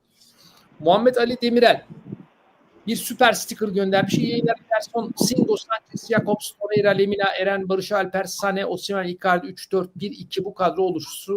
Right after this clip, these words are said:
oluşursa nasıl olur?" diyor. Tabii ki harika olur. Bu kadroyla sadece bu bahsettiğiniz dizilimde değil, başka dizilimleri de oynayabilirsiniz. Çünkü, e, birden fazla mevkiyi oynayan oyunculardan bahsediyorsunuz. Baba, e, ne diyorsun? E, Galatasaray'ın, e,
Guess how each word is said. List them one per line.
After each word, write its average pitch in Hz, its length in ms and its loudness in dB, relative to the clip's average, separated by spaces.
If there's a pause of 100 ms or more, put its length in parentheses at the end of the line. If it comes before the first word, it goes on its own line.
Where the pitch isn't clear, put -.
oluşursa 180 680 -2
nasıl 175 280 -4
olur?" 139 260 -2
diyor. 214 180 -2
Tabii 170 220 -4
ki 196 100 4
harika 190 340 6
olur. 160 160 2 (360)
Bu 180 80 -12
kadroyla 185 440 4
sadece 196 380 2
bu 180 100 -4
bahsettiğiniz 175 580 -2
dizilimde 165 440 -6
değil, 214 140 -8
başka 185 300 -2
dizilimleri 170 500 -4
de 160 60 0
oynayabilirsiniz. 135 640 -4
Çünkü, 196 280 -8 (380)
e, 156 200 0
birden 180 280 4
fazla 175 300 0
mevkiyi 165 440 -4
oynayan 180 420 2
oyunculardan 175 600 0
bahsediyorsunuz. 127 720 -6 (500)
Baba, 214 380 4
e, 196 260 2
ne 240 160 -2
diyorsun? 262 380 -4
E, 196 140 -10 (320)
Galatasaray'ın, 190 520 2
e, 170 280 -6